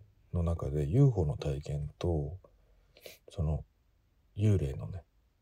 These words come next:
体験、今日話しましたけども、どっちも本当に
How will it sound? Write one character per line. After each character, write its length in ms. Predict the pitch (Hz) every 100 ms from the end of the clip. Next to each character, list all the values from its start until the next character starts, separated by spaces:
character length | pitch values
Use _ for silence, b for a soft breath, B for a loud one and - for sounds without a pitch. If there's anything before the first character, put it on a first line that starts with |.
| _ _ -
体 180 | - 76
験、 280 | - 78 71 - _ _ _ - - -
今 100 | 87
日 20 | -
話 120 | 78
し 80 | -
ま 100 | 80
し 60 | 73
た 120 | -
け 100 | -
ど 100 | -
も、 420 | 78 76 73 87 - _ _ _ _ _ _ -
ど 80 | 101
っ 40 | -
ち 120 | 143
も 120 | 147
本 240 | 120 135
当 140 | 131 127
に 200 | 120